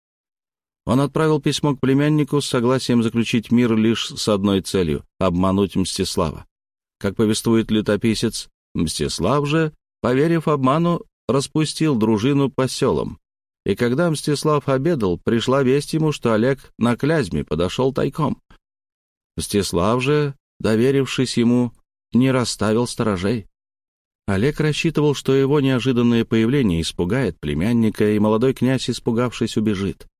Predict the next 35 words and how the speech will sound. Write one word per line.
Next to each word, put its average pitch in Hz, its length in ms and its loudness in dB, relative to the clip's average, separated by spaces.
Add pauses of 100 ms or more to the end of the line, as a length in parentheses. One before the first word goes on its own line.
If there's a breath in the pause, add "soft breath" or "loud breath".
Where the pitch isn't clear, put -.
(400)
Но 135 300 4
не 156 140 2
на 151 100 2
того 120 320 0
напал 107 500 0
Гориславич. 76 840 -6 (300)
Сразу 156 440 0
же 131 160 0
прервав 117 500 0
обед, 117 440 0
Мстислав 98 680 0
разослал 104 540 0
всех, - 280 0
кто 104 140 0
сейчас 101 420 0
при 92 160 0
нём 98 220 2
находился, 98 640 0 (260)
срочно 107 460 0
собирать 104 420 0
обратно 98 420 0
воинов 90 380 2
в - 40 -14
свой 82 220 0
лагерь. 80 440 -4 (640)
За 80 200 -4
одни 92 220 0
сутки 104 400 -2
под 90 180 -2
знамёна 92 400 2
Мстислава 92 580 0
встали 92 300 0
новгородские, 90 640 0
ростовские, 92 600 -2
суздальские 92 800 -2